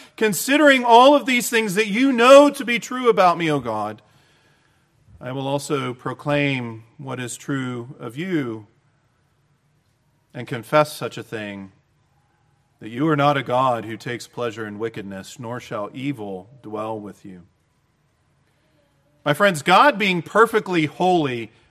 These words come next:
righteous, and just, he takes pleasure in what is good and pure and just, not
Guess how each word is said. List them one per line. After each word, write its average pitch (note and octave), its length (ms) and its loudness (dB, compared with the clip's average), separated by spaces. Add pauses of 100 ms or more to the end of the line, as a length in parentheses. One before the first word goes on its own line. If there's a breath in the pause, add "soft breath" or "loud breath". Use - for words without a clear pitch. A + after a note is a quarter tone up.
(120)
righteous, C#3+ 720 -2 (260)
and A#2 220 -10
just, - 680 -4 (720)
he B3 180 -6
takes F3+ 380 -2
pleasure C#3+ 800 -2 (240 soft breath)
in C3 180 -6
what C3 180 -4
is A#2+ 200 -8
good B2+ 500 -2 (320)
and A2 180 -14
pure C#3+ 540 -6 (460)
and G#2 160 -14
just, G2 500 -14 (180)
not E3+ 760 4